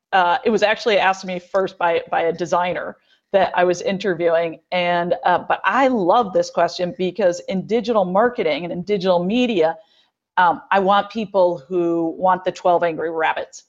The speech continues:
because that's a lot of times what we're dealing with on social media and other places are twelve angry rabbits. Um, and so you have to kinda knock one rabbit off, a couple rabbits at a time. And I always figure that if I get three rabbits, then three rabbits will be scared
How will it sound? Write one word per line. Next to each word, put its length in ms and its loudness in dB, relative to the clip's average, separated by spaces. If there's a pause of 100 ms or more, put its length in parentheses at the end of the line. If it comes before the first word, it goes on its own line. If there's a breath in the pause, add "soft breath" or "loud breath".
(120)
because 460 -2
that's 240 2
a 60 4
lot 280 4
of 120 -2
times 360 -4
what 200 2
we're 100 0
dealing 360 -2
with 200 0
on 140 -6
social 320 -4
media 420 -2
and 140 -6
other 160 0
places 420 -6
are 80 -2
twelve 260 0
angry 300 -2
rabbits. 380 0 (600 soft breath)
Um, 300 0 (140)
and 120 0
so 140 -4
you 120 2
have 180 0
to 80 -2
kinda 280 0
knock 380 0
one 320 0
rabbit 360 2
off, 200 4
a 60 -18
couple 240 -4
rabbits 340 2
at 140 2
a 80 2
time. 560 -4
And 200 -4
I 140 2
always 220 -4
figure 260 -6
that 100 2
if 120 2
I 100 4
get 320 -2
three 300 -4
rabbits, 640 2
then 240 0 (180)
three 160 0
rabbits 340 0
will 60 -8
be 120 -6
scared 640 -6